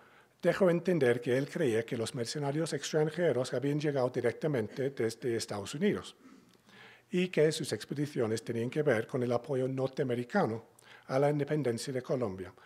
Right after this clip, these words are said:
cosa que nunca ocurrió. ¿Por qué hizo el presidente tan error en un, un error tan enorme? ¿Se equivocó? Tal vez creía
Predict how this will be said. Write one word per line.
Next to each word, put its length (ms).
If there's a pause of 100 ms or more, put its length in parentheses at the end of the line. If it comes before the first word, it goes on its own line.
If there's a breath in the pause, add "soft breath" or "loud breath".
(180 loud breath)
cosa 360
que 200
nunca 380
ocurrió. 520 (2000 loud breath)
¿Por 180
qué 140
hizo 380
el 80
presidente 640
tan 480
error 440 (260)
en 360
un, 240 (300)
un 380
error 260
tan 200
enorme? 520 (760 soft breath)
¿Se 180
equivocó? 680 (1120 soft breath)
Tal 180
vez 240
creía 480